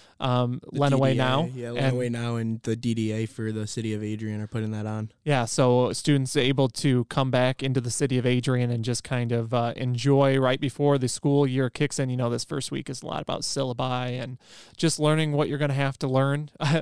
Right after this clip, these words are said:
Speaker 1: I guess, uh, throughout the semester.
Speaker 2: Yeah, it's a, it's kind of a light week when you think about it. I've gone to a couple classes today, and that's kinda how it's been throughout the whole entire day, is just, "Hey, this is how we're gonna get into it. This is what we're gonna do.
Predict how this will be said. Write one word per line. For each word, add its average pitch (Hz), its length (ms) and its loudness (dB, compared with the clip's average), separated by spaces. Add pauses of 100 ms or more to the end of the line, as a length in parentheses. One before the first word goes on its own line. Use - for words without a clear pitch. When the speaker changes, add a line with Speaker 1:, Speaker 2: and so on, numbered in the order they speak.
(120)
Speaker 1:
I 127 120 0
guess, 131 340 0
uh, 123 200 -2
throughout 131 220 -4
the - 60 -12
semester. 139 440 -8 (360)
Speaker 2:
Yeah, 123 220 0
it's 120 140 -2
a, 143 100 0
it's 127 140 -8
kind 151 160 4
of 139 80 4
a 135 40 6
light 117 320 0
week 113 240 -2
when 120 120 -2
you 113 100 -2
think 113 180 -6
about 113 300 -4
it. 110 220 -6
I've 117 340 -6
gone 120 220 -2
to 113 100 -2
a 110 60 -4
couple 117 240 -6
classes 117 420 -6
today, 110 240 -2
and 107 80 -2
that's 107 160 -4
kinda 117 220 -4
how 113 180 -2
it's 107 140 -4
been 110 440 -4 (360)
throughout 113 320 -2
the 107 100 -6
whole 113 160 -2
entire 107 320 -4
day, 110 320 -4
is 104 100 -6
just, 101 220 -10
"Hey, 147 160 -2
this 160 240 -4
is 180 60 -6
how 180 80 -4
we're 175 80 -4
gonna 175 160 -6
get 175 160 -2
into 170 260 2
it. 175 80 0
This 170 120 -6
is 170 40 -6
what 180 100 -6
we're 165 120 -4
gonna 175 180 -2
do. 180 520 2